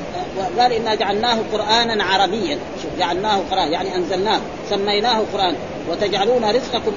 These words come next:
أنكم تكذبون". يعني وت-، "ويجعلون لله ما يكرهون"، يعني يصيرون هنا، يعني جعل هذه تكون إيه؟ عدة معاني. و-،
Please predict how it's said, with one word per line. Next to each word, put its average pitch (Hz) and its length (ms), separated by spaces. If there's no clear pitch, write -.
أنكم 240 320
تكذبون". 185 520
يعني 156 160
وت-، - 800
"ويجعلون 202 540
لله 220 560
ما 226 160
يكرهون"، 208 480
يعني 180 200
يصيرون 214 460
هنا، 180 180
يعني 208 220
جعل 254 260
هذه 247 280
تكون 240 240
إيه؟ 233 300
عدة 247 300
معاني. 185 280
و-، 180 460